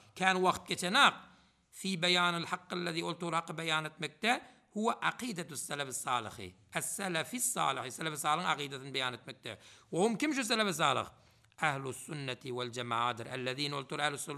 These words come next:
sünnet vel cemaati ki, yumathiluhum, şular teşkil berýärdi, el eşairetu vel maturidiyun. Eşaire we maturidiler şular teşkil berýärdi.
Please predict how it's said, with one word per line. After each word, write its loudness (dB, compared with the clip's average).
sünnet -8
vel -2
cemaati 2
ki, 4
yumathiluhum, -6
şular -4
teşkil -6
berýärdi, -4
el -6
eşairetu -4
vel -8
maturidiyun. -12
Eşaire 0
we 2
maturidiler -4
şular -6
teşkil -8
berýärdi. -10